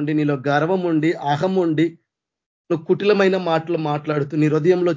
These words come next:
చెడుతనం పెట్టుకుంటూ, నీ హృదయంలో చూడండి పాపం ఉంచుకొని, ఎవరిని విరోధంగా దేనికి అబద్ధం ఆడుతున్నావు? ఎవరిని మోసపరుస్తున్నాము? ఆ సత్య సాక్షి అయిన దేవుడికి తెలియదా నీ హృదయం ఏందో, నా హృదయం ఏందో,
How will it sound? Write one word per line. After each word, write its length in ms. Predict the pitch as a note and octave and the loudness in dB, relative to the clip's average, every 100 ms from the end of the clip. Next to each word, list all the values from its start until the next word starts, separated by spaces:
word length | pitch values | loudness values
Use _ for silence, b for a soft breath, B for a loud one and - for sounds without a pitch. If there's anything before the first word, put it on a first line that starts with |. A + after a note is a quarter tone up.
| E3 | -2
చెడుతనం 440 | D#3 E3 F#3+ F#3 D#3 | -2 0 0 0 -2
పెట్టుకుంటూ, 540 | D3+ D3+ C#3+ C3+ C#3+ D3 _ _ _ _ C3 | -4 -6 -8 -8 -8 -12 _ _ _ _ 0
నీ 80 | D#3 | 4
హృదయంలో 500 | E3 F#3 G3+ G3 G3 F#3 _ _ _ _ _ _ _ - | 4 4 4 4 2 0 _ _ _ _ _ _ _ -4
చూడండి 300 | D#3+ D#3+ C#3+ - - | 0 0 -2 -8 -6
పాపం 340 | D3+ E3+ G3+ G3+ F#3 | 0 0 0 0 -2
ఉంచుకొని, 440 | - - E3 D3+ D#3 D#3+ - C#3 D3+ | -2 -4 -2 0 -2 -4 -8 -2 0
ఎవరిని 360 | G#3+ G#3 A#3 - D#3 | 0 0 -2 -2 2
విరోధంగా 460 | F#3+ G3+ G3 F#3+ D3 | 4 4 2 0 2
దేనికి 280 | E3 A3 A3 G#3 | 2 2 0 0
అబద్ధం 280 | G#3 F3 G3+ | -2 -2 -2
ఆడుతున్నావు? 380 | F#3 E3 F#3+ F#3 _ _ _ _ _ _ _ _ _ _ C3 | -2 -2 -4 -6 _ _ _ _ _ _ _ _ _ _ -4
ఎవరిని 280 | D#3 B3 C4 A#3+ | 0 2 2 2
మోసపరుస్తున్నాము? 840 | G3 - D#3 D3 D3+ C#3+ C3+ E3 - - _ _ - | 0 -4 -4 -4 -4 -4 -2 -4 -6 -18 _ _ -6
ఆ 40 | C#3 D#3 | -4 0
సత్య 260 | D#3+ D#3+ A3 G#3+ | 0 2 0 4
సాక్షి 300 | G3 G3 G3+ | 2 2 2
అయిన 120 | F#3+ D#3+ | 2 2
దేవుడికి 360 | E3+ F3 F3 E3+ E3 | 2 2 0 -2 -2
తెలియదా 340 | E3 E3+ E3+ D3+ | 2 4 4 2
నీ 80 | D3+ | 2
హృదయం 320 | D3+ D#3 D#3 D#3 | 2 2 2 2
ఏందో, 160 | D3+ D#3+ | 0 0
నా 60 | D#3 | 0
హృదయం 300 | D3 D3 D#3 D#3+ | 0 0 2 2
ఏందో, 140 | D3+ | 2